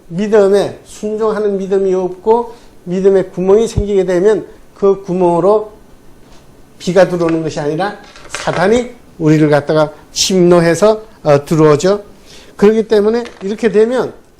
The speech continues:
그다음에 특별히 그 가정의 영적인 지도자인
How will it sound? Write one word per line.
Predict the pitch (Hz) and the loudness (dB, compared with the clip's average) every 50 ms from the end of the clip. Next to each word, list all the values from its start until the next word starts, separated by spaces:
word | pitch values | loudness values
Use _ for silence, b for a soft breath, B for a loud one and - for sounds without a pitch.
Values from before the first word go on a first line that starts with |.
| - - | -20 -14
그다음에 | - 175 170 175 196 185 190 | -10 -8 -4 -4 -4 -6 -6
특별히 | - - - - 220 202 196 214 226 220 202 B B B B B - | -12 -20 -8 -2 0 0 2 2 0 -2 -4 B B B B B -6
그 | - 202 208 202 | -4 -4 -4 -4
가정의 | - - - 175 160 180 196 208 208 208 196 190 - - - _ _ 156 | -8 -10 -10 -8 -4 -2 0 0 0 0 -2 -4 -6 -14 -20 _ _ -4
영적인 | 156 175 202 196 - 208 185 175 175 175 | -2 -2 -2 -2 -4 -6 -6 -6 -8 -8
지도자인 | - - 175 160 185 170 156 160 147 160 180 185 175 | -12 -12 -8 -8 -6 -6 -6 -4 -4 -4 -4 -6 -6